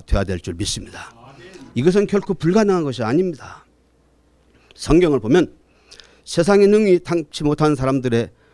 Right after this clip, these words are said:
모습들이 많이 소개되고 있는데 분명한 사실은 우리 본문에 있는 이 스데반처럼 사실 우리와 전혀 성정이 틀린 사람이 아니라는 겁니다. 특수인물이 아니라는 겁니다.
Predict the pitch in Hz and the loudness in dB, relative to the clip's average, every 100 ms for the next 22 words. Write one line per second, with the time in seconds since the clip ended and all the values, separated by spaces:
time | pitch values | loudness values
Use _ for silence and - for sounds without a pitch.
0 | _ 95 113 - - 110 101 110 101 143 | _ -8 -6 -6 -4 -4 -2 -2 -4 -6
1 | 156 120 95 95 117 160 135 123 143 _ | -6 -4 -4 -2 2 4 4 0 -6 _
2 | _ _ _ _ - 113 175 214 214 175 | _ _ _ _ -4 2 6 6 4 2
3 | 160 143 92 - _ - 120 143 143 170 | -2 -2 -2 -6 _ -6 -4 0 2 4
4 | 170 170 175 185 180 175 _ _ - 165 | 6 6 6 6 4 0 _ _ -8 -6
5 | 185 - 226 196 180 - 98 - _ _ | -4 0 2 2 0 -4 -8 -12 _ _
6 | _ _ _ _ _ - 226 240 139 190 | _ _ _ _ _ -8 -6 -4 2 4
7 | 202 220 - - 302 381 - _ _ _ | 4 0 -4 0 2 2 0 _ _ _
8 | _ _ _ _ _ _ - - 220 214 | _ _ _ _ _ _ -6 0 2 2
9 | 175 147 196 - _ _ _ - 269 262 | 0 0 0 -4 _ _ _ 0 2 2
10 | 240 143 113 95 104 151 139 104 - - | 0 -2 -2 0 0 0 0 -6 -20 -20
11 | - _ _ _ _ _ - - - 311 | -20 _ _ _ _ _ -10 -8 -4 4
12 | 277 247 180 156 127 220 165 127 - - | 6 6 6 4 4 2 0 -6 -18 -20
13 | - - | -20 -20